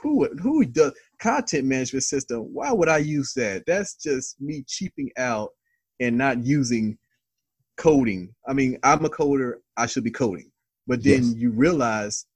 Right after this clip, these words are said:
Speaker 1: all of the functionalities and the capabilities and how simpler it makes it to code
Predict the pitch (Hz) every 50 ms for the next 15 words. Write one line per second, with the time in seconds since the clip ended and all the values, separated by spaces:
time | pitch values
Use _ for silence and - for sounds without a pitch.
0 | _ _ - 123 127 131 123 117 104 107 98 - 131 120 110 - 113 127 143 139
1 | 123 117 104 101 101 - 120 110 98 107 131 160 151 117 120 110 101 101 95 -
2 | 135 123 117 104 - - - 135 139 139 - 123 113 101 98 113 101 107 113 117
3 | 113 - - - - - - 90 - - 156 180 247 - 117 110 101 98